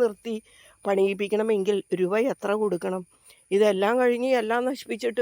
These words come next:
പിന്നെ കൃഷിക്കാരൻ എങ്ങനെ കൃഷി ചെയ്യൂന്ന് ഈ പറയുന്ന ആൾക്കാർ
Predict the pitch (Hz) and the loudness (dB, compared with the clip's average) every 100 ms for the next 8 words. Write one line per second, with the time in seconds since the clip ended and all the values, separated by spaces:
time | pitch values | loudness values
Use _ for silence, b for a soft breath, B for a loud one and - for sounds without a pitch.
0 | 240 240 247 - 190 - - 220 220 262 | -4 -6 -4 -2 -4 -4 -4 0 4 4
1 | 262 262 254 254 - 214 196 294 269 262 | 4 2 2 0 0 -4 -4 -4 -2 -2
2 | 240 233 240 247 B B B _ 226 269 | 0 0 0 -2 B B B _ -4 -4
3 | - 226 220 226 240 220 196 208 | -2 -2 -2 -2 -2 -2 -2 -2